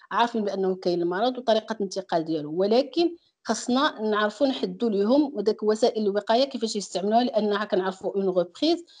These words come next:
تقد بعض الاشياء اللي هي ما ت-، تغيب عليهم. فهنا، هنا هاد اللجنه خاصها تكون عندها داك الدور ديال انها هي تح-، تحيي وتفكر وتذكر وت-، وتعلل علاش هاد،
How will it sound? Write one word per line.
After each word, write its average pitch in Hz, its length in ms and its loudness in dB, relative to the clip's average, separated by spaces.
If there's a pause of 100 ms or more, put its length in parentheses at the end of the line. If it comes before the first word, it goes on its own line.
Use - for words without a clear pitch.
(140)
تقد 269 380 -2
بعض 220 220 2
الاشياء - 480 -4
اللي 220 140 -2
هي 240 400 -2 (200)
ما 233 200 2
ت-، 226 160 -6
تغيب 196 380 -2
عليهم. 160 400 -4 (120)
فهنا، 233 480 0
هنا 240 280 0
هاد 208 120 -2
اللجنه 208 360 0
خاصها 247 280 -6
تكون 190 380 0
عندها 185 260 4
داك 185 180 -2
الدور 262 340 2
ديال 226 240 2
انها 196 480 -2 (320)
هي 269 360 6
تح-، - 240 -8
تحيي 247 680 -2
وتفكر 220 680 0
وتذكر 233 720 0
وت-، 226 360 -6
وتعلل 214 840 0 (360)
علاش 247 500 2 (260)
هاد، 208 220 -2